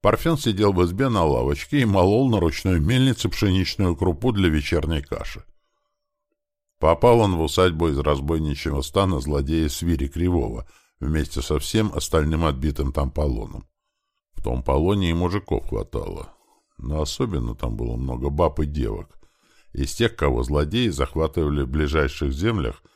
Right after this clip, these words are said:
новгородской Деревской Пятины или в избиваемых ими торговых караванах.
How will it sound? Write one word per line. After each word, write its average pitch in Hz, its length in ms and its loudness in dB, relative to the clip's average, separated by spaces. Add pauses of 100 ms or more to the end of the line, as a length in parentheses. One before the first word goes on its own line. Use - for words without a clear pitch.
(200)
новгородской 71 680 -2
Деревской 69 520 -2
Пятины - 640 -6 (460)
или 151 260 6
в 131 100 8
избиваемых 113 680 4
ими 98 220 2
торговых 73 500 2
караванах. 65 560 -2